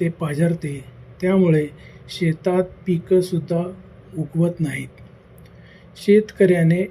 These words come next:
वारंवार उपजिल्हा रुग्णालय कर्मचारी यांना सांगूनसुद्धा याकडे रुग्णालय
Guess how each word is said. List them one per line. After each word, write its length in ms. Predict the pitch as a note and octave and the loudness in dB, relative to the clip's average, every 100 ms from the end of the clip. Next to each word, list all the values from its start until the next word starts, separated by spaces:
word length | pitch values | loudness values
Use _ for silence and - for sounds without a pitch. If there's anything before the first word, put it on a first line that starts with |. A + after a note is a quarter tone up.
| - | -8
वारंवार 720 | F#3 F3 F3+ G3 G#3+ F3 D3+ - - - - - - | -6 -4 0 0 2 2 -2 -6 -20 -20 -20 -20 -6
उपजिल्हा 600 | E3+ A3 G#3 G3 F#3 F#3 | -2 2 2 6 6 6
रुग्णालय 540 | F3+ D#3+ D#3+ E3+ E3+ E3+ E3+ - - - | 4 0 0 0 0 0 -6 -20 -20 -4
कर्मचारी 560 | F3 E3+ F3+ G3 F#3 F3 | 2 2 4 4 4 2
यांना 300 | E3 D#3+ E3 | 2 2 0
सांगूनसुद्धा 880 | - E3+ D#3+ F#3+ G3+ F#3 C#3+ D3+ D3+ - - - - | -2 0 4 6 6 4 0 -2 -4 -12 -20 -20 -6
याकडे 600 | E3+ E3+ D4+ F#3+ D#3+ D#3+ E3 - - - - - F#3 | 0 2 2 0 -4 -2 -4 -8 -20 -20 -20 -8 -2
रुग्णालय 640 | E3 D#3+ G3 G#3 E3+ D#3 | 0 0 2 4 2 0